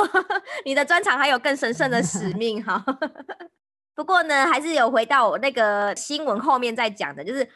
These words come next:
网友呼吁政府长照要多注意老人身心灵的部分。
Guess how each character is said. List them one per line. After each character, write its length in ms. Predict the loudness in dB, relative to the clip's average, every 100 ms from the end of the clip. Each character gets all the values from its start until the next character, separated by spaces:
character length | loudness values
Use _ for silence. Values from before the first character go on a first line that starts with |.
| -10
网 260 | 0 0 2
友 220 | 2 2
呼 240 | 2 0
吁 160 | 2 2
政 260 | 2 0 -2
府 140 | -8
长 240 | -6 -6 0
照 220 | 2 4
要 160 | 4
多 220 | 2 0 0
注 240 | 0 -4
意 100 | -2
老 180 | -2 0
人 140 | -2
身 420 | -2 0 0 0
心 520 | -8 -4 -2 -2 -4 -2
灵 340 | -2 -4 -4
的 100 | -4
部 240 | -4 -8
分。 280 | -4 -4 -4